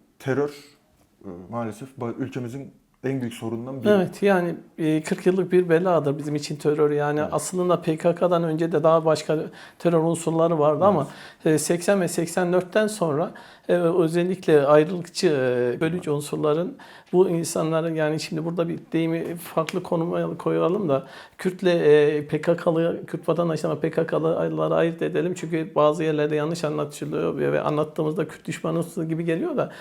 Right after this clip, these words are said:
Speaker 2: ayrılıkçı unsurlar ve, e, Y P G ve P K K unsurunun, e, Türkiye'ye verdiği zararlar kırk yılın üzerinde ve yani bizim yaşımızdaki neslin tamamı,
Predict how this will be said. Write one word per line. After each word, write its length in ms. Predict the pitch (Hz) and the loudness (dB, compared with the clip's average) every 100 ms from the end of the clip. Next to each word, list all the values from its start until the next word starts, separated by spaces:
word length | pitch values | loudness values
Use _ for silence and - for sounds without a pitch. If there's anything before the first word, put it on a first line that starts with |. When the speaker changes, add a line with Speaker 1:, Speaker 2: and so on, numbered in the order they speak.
| - - - - | -18 -20 -18 0
Speaker 2:
ayrılıkçı 500 | 156 175 214 220 254 | 4 6 4 0 2
unsurlar 380 | 185 - 147 147 | 2 0 -6 0
ve, 220 | 151 156 - - _ | 0 0 -6 -20 _
e, 80 | 156 | 4
Y 640 | 151 143 139 143 156 170 | 6 6 4 0 2 2
P 160 | 175 175 | 4 2
G 260 | 190 175 | 4 2
ve 300 | 170 156 139 - | 2 2 2 2
P 160 | 165 | 2
K 160 | 175 170 | 4 2
K 220 | 180 147 | 4 2
unsurunun, 840 | 190 180 180 175 170 180 208 165 156 | 2 0 0 -2 0 0 0 2 4
e, 300 | 151 160 156 | 6 4 -2
Türkiye'ye 440 | 185 175 175 165 | -8 -4 0 2
verdiği 340 | 160 156 151 | 2 0 -2
zararlar 540 | 151 160 170 160 196 196 | 0 2 2 0 -2 -2
kırk 240 | 185 175 | -2 0
yılın 200 | 165 165 | 0 0
üzerinde 380 | 160 151 147 139 | 0 0 0 -2
ve 60 | 160 | -2
yani 380 | 156 151 147 | 0 2 2
bizim 360 | 151 190 208 175 | 0 -2 -2 -4
yaşımızdaki 680 | 170 160 156 170 165 165 170 | 0 0 0 -2 -2 -2 0
neslin 380 | 170 175 202 170 | -2 -2 -2 -4
tamamı, 640 | 170 190 226 190 170 262 | 2 2 4 2 0 -4